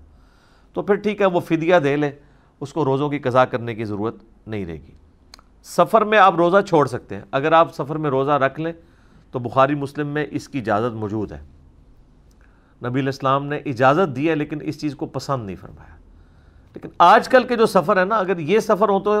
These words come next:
اس میں تو کوئی ایشو نہیں ہے، کیونکہ آج کل سفر ذرا آرام دہ ہے۔ اس زمانے کے سفر میں آپ نے روزہ رکھنے کی اجازت دے دی تھی، لیکن، آ، روزہ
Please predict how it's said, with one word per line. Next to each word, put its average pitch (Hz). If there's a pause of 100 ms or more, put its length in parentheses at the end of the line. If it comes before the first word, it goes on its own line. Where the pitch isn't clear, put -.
(100)
اس 180
میں 196
تو 196
کوئی 190
ایشو 151
نہیں 95
ہے، 82
کیونکہ 143
آج 151
کل 165
سفر 156
ذرا 147
آرام 101
دہ 78
ہے۔ 73 (840)
اس 247
زمانے 247
کے 240
سفر 220
میں 220
آپ 208
نے 214
روزہ 185
رکھنے 190
کی 170
اجازت 156
دے 151
دی 170
تھی، 170
لیکن، 151 (640)
آ، 139
روزہ 156